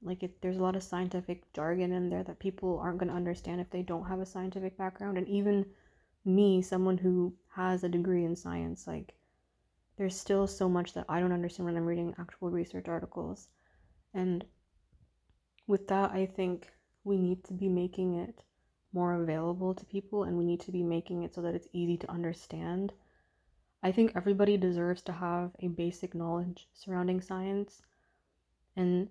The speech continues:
something that was really interesting that someone pointed out to me was, like, we've been pushing people to get vaccinated, and we've been,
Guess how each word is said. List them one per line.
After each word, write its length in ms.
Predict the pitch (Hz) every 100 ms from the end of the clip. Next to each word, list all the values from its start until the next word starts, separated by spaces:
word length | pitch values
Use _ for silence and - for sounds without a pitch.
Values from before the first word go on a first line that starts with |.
| -
something 320 | 214 220 254
that 160 | 247
was 300 | 214 208 - - _ _ _ _ _
really 200 | 196 196
interesting 500 | 185 185 196 185 196
that 120 | 185
someone 280 | 185 180 185
pointed 340 | 185 180 180 175
out 180 | 156 -
to 80 |
me 140 | 185 185
was, 180 | 175 185
like, 280 | 180 180 - _ _ _ _ _ _ _ _ _ _ _ _ _ -
we've 160 | 196
been 180 | 220 220
pushing 360 | 220 208 233 233
people 280 | 233 233 220
to 120 | 208
get 180 | 190 147
vaccinated, 880 | 185 175 - 175 170 170 170 170 - _ _ _ _ _ -
and 380 | 180 175 175 185
we've 100 | 185
been, 300 | 190 190